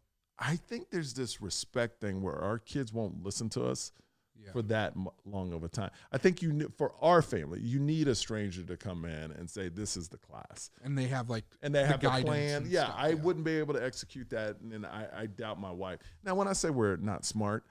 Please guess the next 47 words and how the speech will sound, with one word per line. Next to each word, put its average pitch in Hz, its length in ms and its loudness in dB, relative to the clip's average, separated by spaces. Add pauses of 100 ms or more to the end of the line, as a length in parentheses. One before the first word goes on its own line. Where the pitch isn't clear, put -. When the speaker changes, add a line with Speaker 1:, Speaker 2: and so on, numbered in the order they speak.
(280)
Speaker 1:
we're 143 100 0
not, 170 220 6
like, 104 260 0 (380)
teacher 113 280 -2
smart. 90 300 -2
We're, 98 540 0 (420)
we're 135 100 -2
not 156 240 2
educated 127 560 0
smart-wise. 98 640 0
It's 95 120 -2
like, 101 160 -2 (220)
"Here's 107 220 0
the 117 60 -2
game 151 300 2
plan. 95 180 -4 (100)
Speaker 2:
You 95 40 0
Speaker 1:
Here's - 80 4
Speaker 2:
didn't 233 140 6
Speaker 1:
what 233 60 10
Speaker 2:
go - 0 -
Speaker 1:
we're 220 40 12
Speaker 2:
to 196 60 12
Speaker 1:
gonna" - 80 8
Speaker 2:
school 185 180 8
to 160 80 4
learn 147 220 4
how 151 100 4
to 131 80 2
educate 123 540 -2
Speaker 1:
No, 233 260 6
Speaker 2:
young 131 80 0
children. 214 120 2 (100)
Speaker 1:
no. 117 220 2
I 135 180 2
Speaker 2:
I 151 100 6
Speaker 1:
would 156 80 4
Speaker 2:
get 143 60 0
it. - 20 8
Speaker 1:
rather 147 300 6
a 135 60 4
professional 135 580 2
do 95 160 -2
Speaker 2:
Right, 131 160 2
Speaker 1:
that. - 80 -6
Speaker 2:
right, - 120 -16
right. - 100 -18